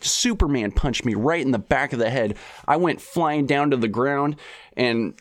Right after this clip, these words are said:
you know, immediately get back up. And, you know, my apprentice is just wide-eyed and he's like, "Holy shit, are you all right, dude?"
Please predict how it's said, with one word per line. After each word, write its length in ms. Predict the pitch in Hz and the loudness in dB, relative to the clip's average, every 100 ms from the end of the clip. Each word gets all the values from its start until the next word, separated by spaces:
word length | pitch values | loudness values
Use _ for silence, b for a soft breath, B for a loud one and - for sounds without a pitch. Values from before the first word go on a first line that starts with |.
| - | 0
you 100 | 131 | 2
know, 220 | 120 104 | 4 2
immediately 720 | 110 139 208 214 139 113 107 | 2 2 2 2 2 2 0
get 260 | 104 117 151 | 0 -2 2
back 260 | 127 110 160 | 0 0 0
up. 320 | 170 - - - | 0 -2 -4 -4
And, 420 | 120 117 110 - | 0 0 -2 -4
you 120 | - 113 | -2 0
know, 100 | 104 | 2
my 140 | 101 | 0
apprentice 500 | 101 - 160 120 104 | 0 0 0 0 0
is 140 | 107 | 0
just 240 | - 98 104 | 0 -2 0
wide-eyed 520 | 107 135 139 127 107 | 2 2 2 2 2
and 120 | 110 | 0
he's 180 | 127 - | 0 -2
like, 140 | 107 - | -4 -2
"Holy 300 | 233 202 151 | -2 0 0
shit, 320 | - 254 202 | 0 0 2
are 60 | |
you 180 | 190 233 | 2 2
all 120 | 208 | 2
right, 320 | 143 190 247 196 | 2 2 0 0
dude?" 300 | 254 277 | 0 0